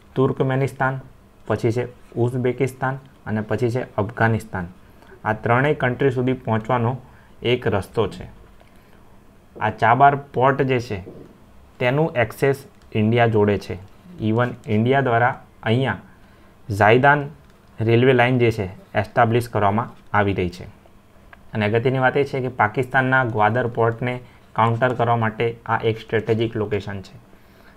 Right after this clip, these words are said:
ચાબાર પોર્ટ અને ગ્વાદર પોર્ટ વચ્ચે માત્ર સેવન્ટી ટુ કિલોમીટરનું ડિસ્ટન્સ છે.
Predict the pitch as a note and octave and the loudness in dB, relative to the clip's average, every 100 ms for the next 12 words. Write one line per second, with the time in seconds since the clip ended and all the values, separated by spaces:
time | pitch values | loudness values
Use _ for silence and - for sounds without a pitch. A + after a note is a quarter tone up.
0 | - - G#2 B2 - C3+ C3+ B2+ A2 G#2+ | -10 0 2 4 2 2 0 -2 -6 -2
1 | G#2+ A2+ C3 A2+ B2+ A#2 A2+ G#2+ A#2+ A2 | 0 2 0 0 -2 0 -2 -4 -4 -4
2 | G#2 A#2 A#2+ A#2 G#2+ A2+ A#2 A2+ B2 A2+ | -4 -4 -6 -4 -2 -2 -4 -2 -4 -2
3 | G#2+ G#2+ G#2 F#2+ G#2 A2+ A2+ F#2+ - G#2 | 0 0 0 -2 -2 -2 -2 -4 -4 -8
4 | F#2+ - | -8 -18